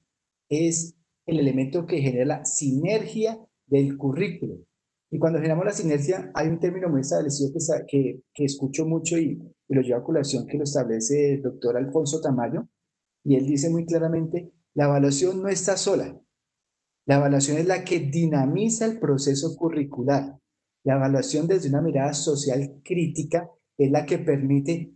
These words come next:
transformar el significado y la respuesta que se le da al por qué enseñar, para qué enseñar, cuál es el tipo de sujeto que queremos formar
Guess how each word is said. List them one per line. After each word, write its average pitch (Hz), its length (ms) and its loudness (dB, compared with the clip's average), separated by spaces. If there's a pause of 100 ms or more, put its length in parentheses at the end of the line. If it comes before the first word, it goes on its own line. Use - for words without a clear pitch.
transformar 147 1300 0 (400)
el 143 180 2
significado 175 840 0
y - 20 0
la 170 140 2
respuesta 160 680 0
que 175 120 -2
se 147 120 0
le 120 100 -2
da 127 120 2
al 156 200 -2 (440)
por 143 240 2
qué 147 120 0
enseñar, 143 720 0 (1120)
para 139 280 2
qué 143 100 -2
enseñar, 135 800 0 (340)
cuál 160 200 4
es 160 120 0
el - 300 -4
tipo 214 380 2
de 208 120 4
sujeto 156 420 -2
que 170 120 -8
queremos 160 520 0
formar 160 600 0